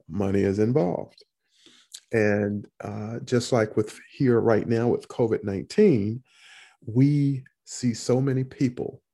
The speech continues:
and their number one pain point is what? Finances, it's money.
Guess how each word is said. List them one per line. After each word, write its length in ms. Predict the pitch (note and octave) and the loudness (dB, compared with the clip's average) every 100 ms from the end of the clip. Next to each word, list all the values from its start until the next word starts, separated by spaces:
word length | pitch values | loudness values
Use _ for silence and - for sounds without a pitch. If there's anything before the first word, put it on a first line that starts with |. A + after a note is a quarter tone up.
| _ _ _ G2+ | _ _ _ -6
and 160 | G2+ | 0
their 180 | G#2 G2+ | 2 2
number 520 | G2+ G#2 A#2 B2+ C#3+ | 0 -2 0 2 2
one 320 | C#3 B2+ C3+ | 2 2 -2
pain 400 | C3+ C#3+ C#3 C3+ | -4 -4 -2 -4
point 320 | - G#2+ G#2 F#2+ | -4 -4 -4 -2
is 240 | F#2+ G2+ | -4 0
what? 420 | A2 E3 G#3+ - - _ _ _ _ _ _ - | 2 2 0 -6 -20 _ _ _ _ _ _ -2
Finances, 800 | F#2+ A#2 F#2+ F2 - - - - - | 2 2 2 -2 -6 -16 -16 -18 -14
it's 160 | - | -10
money. 420 | G2 A2 C#3+ - | -2 0 0 -2